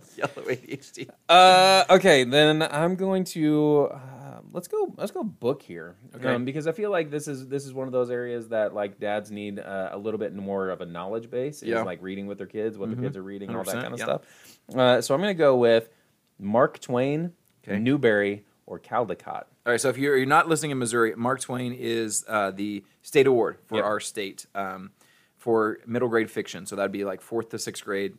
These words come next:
Speaker 1: chapter book that's got about, uh, two hundred to three fifty-ish pages.
Speaker 2: Yep.
Speaker 1: So, um,
Speaker 2: And then, uh,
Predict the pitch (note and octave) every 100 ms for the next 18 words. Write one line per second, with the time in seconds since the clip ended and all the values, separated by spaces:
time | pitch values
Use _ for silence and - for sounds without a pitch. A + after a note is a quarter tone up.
0 | _ - C3+ A2+ G#2+ G#2 G#2+ - A2+ F#2+
1 | G#2+ G#2 G2 G2+ G2+ G2 _ _ _ -
2 | D#3+ C#3 C3 C3 - A#2 G#2+ G2+ - _
3 | _ - A#2+ G#2+ G#2+ G2+ F2+ F2+ D2 A1+
4 | - - F2 _ - G#2 F#2+ - - _
5 | _ _ _ B2 B2 A#2+ A2+ A#2 A#2+ A2+
6 | A2 G#2 E3+ C#3+ G#2+